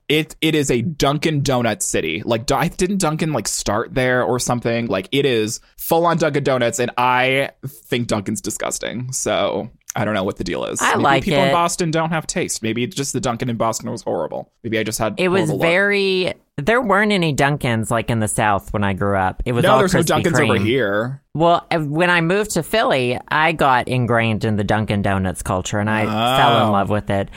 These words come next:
Speaker 2: They just closed both Dunkin' Donuts that were within walking distance to us, though.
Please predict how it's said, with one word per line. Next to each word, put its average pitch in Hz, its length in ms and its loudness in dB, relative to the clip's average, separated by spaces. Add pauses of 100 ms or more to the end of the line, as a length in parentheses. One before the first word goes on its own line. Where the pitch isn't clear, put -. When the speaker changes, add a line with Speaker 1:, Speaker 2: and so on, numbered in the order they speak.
(140)
Speaker 2:
They 196 160 2
just - 260 -2
closed 185 680 0 (200)
both 170 300 0
Dunkin' 170 360 2
Donuts 143 720 0
that 123 140 2
were 127 160 2
within 120 340 0
walking 113 380 0
distance 98 460 -4
to - 80 -4
us, - 360 -6
though. - 280 -6